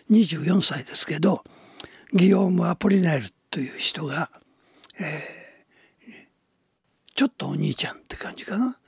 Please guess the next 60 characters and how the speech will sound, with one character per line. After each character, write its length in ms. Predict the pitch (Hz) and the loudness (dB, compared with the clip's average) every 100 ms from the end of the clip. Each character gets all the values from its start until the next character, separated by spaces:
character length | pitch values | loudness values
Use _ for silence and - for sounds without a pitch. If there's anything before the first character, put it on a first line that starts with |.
| - | -12
そ 220 | - 202 | -2 4
の、 380 | 202 202 190 180 - - _ - | 6 6 2 -2 -16 -20 _ -4
と 100 | 214 | -4
っ 40 | _ - | _ 0
て 80 | 240 | 6
も 140 | 233 | 8
ね、 120 | 226 | 8
魅 140 | 190 175 | 6 4
力 200 | 226 - | 2 0
的 180 | 208 | 2
な 120 | 226 202 | 4 6
男 280 | 202 202 | 2 2
だ 100 | 175 | 0
っ 40 | 143 | 0
た 120 | - | -6
ら 120 | 135 | -8
し 140 | - - | -6 -4
い。 140 | 285 _ - - - _ - | -4 _ -20 -20 -20 _ -6
ア 100 | 220 | -2
ポ 120 | - | 2
リ 80 | 190 | 4
ネ 100 | 165 | 2
ー 60 | |
ル 60 | - | -2
っ 20 | - | -10
て 120 | - - | -16 -14
の 100 | - | -16
は。 80 | - _ - _ - | -20 _ -20 _ -2
で 120 | 196 | 0
す 80 | - | 0
か 120 | 190 | 0
ら、 300 | 185 175 131 _ _ - | 2 0 -4 _ _ -6
す 240 | - - | -2 2
ぐ 160 | 233 262 | 4 8
に 220 | 240 240 | 8 6
い 80 | 190 | 4
ろ 140 | 226 | 4
ん 60 | 220 | 4
な 340 | 214 208 202 _ _ _ _ _ - - | 4 2 -2 _ _ _ _ _ -2 2
優 120 | 196 | 4
れ 120 | 214 | 2
た 500 | 214 220 214 214 233 - 254 | 2 2 4 2 -2 -8 -6
若 300 | 214 190 202 | -4 0 2
者 200 | 208 185 | 2 0
た 160 | 160 | -2
ち 160 | - - | -4 0
と 260 | - - - _ _ _ - - - | 0 0 -6 _ _ _ -20 -10 2
友 240 | 208 214 | 4 6
情 200 | 185 220 | 4 2
を 100 | 196 | 4
結 300 | 196 175 226 | 2 4 4
ん 60 | 226 | 4
だ 120 | 208 | 2
ら 120 | 208 | 0
し 180 | - 220 | 0 0
い 40 | |
ん 60 | 123 | -2
で 100 | - | -4
す 180 | - 202 | -6 -4
ね。 220 | 254 | -6